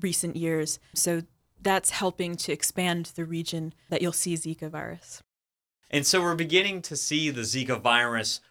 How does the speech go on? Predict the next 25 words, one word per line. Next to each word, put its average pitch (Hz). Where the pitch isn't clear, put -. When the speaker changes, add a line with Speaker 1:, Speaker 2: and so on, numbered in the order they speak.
Speaker 2:
really 160
in 131
our 123
own 120
backyard. 101
How 220
big 233
of 214
a 180
concern 180
is 151
that 139
for 165
people 170
like 139
us 143
in 110
our 107
radio 110
audience 98
in, 104
here 104
in 95
Central 95
Georgia? 90